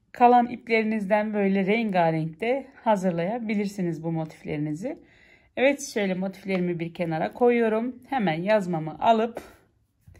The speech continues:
eklemeye başlayalım. Siyah ipimi iğneme taktım. En baştaki zürafamıza bu şekilde tutturduk.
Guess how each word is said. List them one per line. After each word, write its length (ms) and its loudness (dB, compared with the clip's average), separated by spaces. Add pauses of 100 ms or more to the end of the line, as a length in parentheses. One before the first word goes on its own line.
(380)
eklemeye 580 -4
başlayalım. 720 -2 (1900)
Siyah 400 4
ipimi 340 -8
iğneme 440 0
taktım. 640 2 (220)
En 220 4
baştaki 480 -6
zürafamıza 840 4
bu 80 -6
şekilde 600 -2 (580)
tutturduk. 840 -4